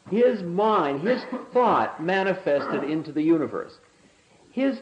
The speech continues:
thought manifested into all the lower levels of the causal plane, all of the astral plane, and all of the physical plane.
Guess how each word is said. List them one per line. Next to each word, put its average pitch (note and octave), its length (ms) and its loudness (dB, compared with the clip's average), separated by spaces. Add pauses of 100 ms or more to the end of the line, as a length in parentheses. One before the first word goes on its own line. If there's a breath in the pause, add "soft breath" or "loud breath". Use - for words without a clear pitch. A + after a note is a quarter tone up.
(120)
thought G#3 420 2
manifested F#3 680 0
into F#3 400 4
all G3+ 220 6
the G3+ 60 4
lower G3 360 4
levels F#3+ 400 4
of D#3+ 100 -2
the E3+ 60 -2
causal G3 520 0
plane, G3 420 0
all E3 280 2
of D3+ 80 0
the E3 140 2
astral G#3 440 0
plane, F#3 340 -2
and D3+ 100 -4
all D3+ 180 2
of D3 60 0
the C#3+ 80 0
physical A#2 400 -4
plane. - 260 -12